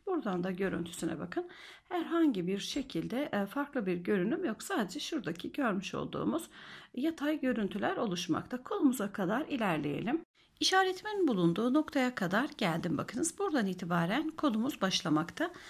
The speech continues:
Diğer işaretimin olduğu yere kadar bir işaretten diğer işaretimiz kolumuz. Şimdi kol altımı rahatlatmak için bir, iki,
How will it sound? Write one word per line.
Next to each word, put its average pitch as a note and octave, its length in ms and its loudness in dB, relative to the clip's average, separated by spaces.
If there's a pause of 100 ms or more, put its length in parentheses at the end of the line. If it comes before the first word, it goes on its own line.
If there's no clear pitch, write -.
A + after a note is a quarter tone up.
(340)
Diğer D#4 360 4
işaretimin F#3+ 800 0
olduğu B3 420 2
yere F#3+ 300 2
kadar F#3+ 360 -4
bir F4+ 140 0
işaretten A3 720 2
diğer C4 240 2
işaretimiz G3 840 -2
kolumuz. - 520 0 (440)
Şimdi F#3 520 2 (440)
kol G#4+ 200 -4 (100)
altımı G#3+ 520 2
rahatlatmak C4+ 760 -2
için C4+ 320 -4
bir, B3 460 0 (680)
iki, - 360 -4